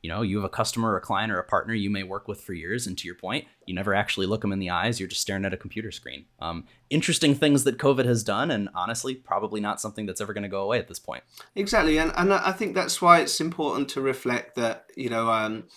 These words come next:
Speaker 2: feel very privileged that, um,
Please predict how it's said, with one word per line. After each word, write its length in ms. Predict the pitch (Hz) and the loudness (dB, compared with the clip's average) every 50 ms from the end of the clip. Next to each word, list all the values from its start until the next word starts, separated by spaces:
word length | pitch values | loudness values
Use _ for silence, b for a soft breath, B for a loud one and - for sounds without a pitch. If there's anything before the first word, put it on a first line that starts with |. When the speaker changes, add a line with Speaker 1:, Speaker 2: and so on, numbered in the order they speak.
| B B B B | B B B B
Speaker 2:
feel 180 | - - 147 143 | -4 -2 -2 0
very 240 | 147 160 147 139 - - _ _ | 2 2 2 2 -2 -10 _ _
privileged 920 | _ - - 143 135 131 135 123 117 117 113 110 107 107 - - - - | _ -2 2 2 4 4 4 2 2 4 2 0 -2 -2 -4 -6 -6 -4
that, 300 | - 113 107 101 98 - b b b b b b b b b _ - | -2 0 0 0 -2 -6 b b b b b b b b b _ -4
um, 460 | 110 107 107 104 107 107 104 104 - | 0 2 2 4 2 2 0 -2 -6